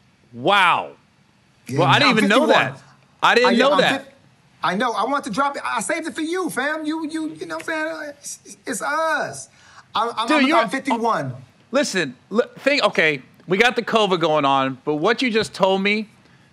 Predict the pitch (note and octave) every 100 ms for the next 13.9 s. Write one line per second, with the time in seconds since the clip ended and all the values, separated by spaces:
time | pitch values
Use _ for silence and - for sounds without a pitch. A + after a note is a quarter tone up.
0 | _ - A#3 B3+ A#3+ A3 G3 G3+ F#3 F3+
1 | E3 D#3+ D#3 D3+ A2+ G2+ - - - C3
2 | D#3+ G3+ - - E3+ D#3 F3 - _ _
3 | D#3+ D3 G3 A3 A3+ - E3+ E3 C#3+ B2
4 | _ _ _ _ _ - F#3+ A#3 G#3+ F3
5 | - A3 G3+ F3+ D3+ F#3 F3+ - D#3 C#3+
6 | C#3 - _ - F#3 E3+ E3 E3+ G#3 F3+
7 | F3+ G#3+ A3 - F#3 E3+ E3 D#3 D3+ D3+
8 | C3 A2 - - - C#3+ F#3+ G#3 G3+ C3
9 | E3+ F#3+ - F3+ D3 D3+ D#3 D3 D3 C#3+
10 | D#3 D3 C3+ C3+ C3+ C#3 C#3+ C#3 C3+ C3
11 | A#2+ A#2 B2 G#2+ G2+ - _ _ _ -
12 | - _ _ _ _ _ _ _ E3+ A3
13 | A3 F#3+ F#3+ E3+ C#3+ B3+ F3 B2 G#2+